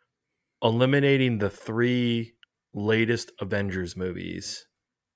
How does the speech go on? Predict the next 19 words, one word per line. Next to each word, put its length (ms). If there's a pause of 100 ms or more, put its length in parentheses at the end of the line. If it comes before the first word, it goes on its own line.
(140)
Infinity 480
War, 680 (800)
Endgame, 640
and 580 (460)
Age 200
of 100
Ultron, 640 (840)
what, 300
what 140
do 60
you 60
think 240
outside 320
of 80
those 200
three 120
was 220
the 100
highest 720